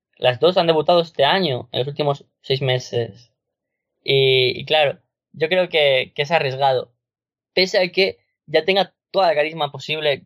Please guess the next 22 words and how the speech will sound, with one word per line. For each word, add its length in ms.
Kylie 280
para 160
triunfar. 440
Veremos, 320
quizás 200
una 120
triple 220
amenaza, 400
como 180
química, 480
eh, 400
me 120
puede 240
cuadrar 300
de 100
transición, 500
no 160
sé, 140
veremos 400
qué 100
tal, 240
pero 540